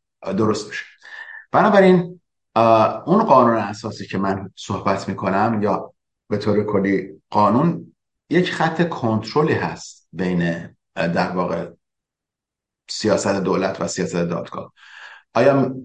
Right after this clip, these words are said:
آیا می‌خوایم این صحبت رو بکنیم که اسرائیل، اه، اگر،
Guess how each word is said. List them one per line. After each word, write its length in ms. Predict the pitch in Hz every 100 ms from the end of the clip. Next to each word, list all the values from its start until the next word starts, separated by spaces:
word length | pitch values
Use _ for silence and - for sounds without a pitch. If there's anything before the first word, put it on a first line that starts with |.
| -
آیا 160 | 113 127
می‌خوایم 340 | 120 127 127
این 100 | 127
صحبت 480 | 120 110 110 113 -
رو 160 | 117 117
بکنیم 280 | 123 113
که 160 | 110 104
اسرائیل، 520 | 95 - 98 110 110 - - _ _
اه، 440 | 98 95 90 82 85 - - - - - - -
اگر، 520 | - 101 104 101 -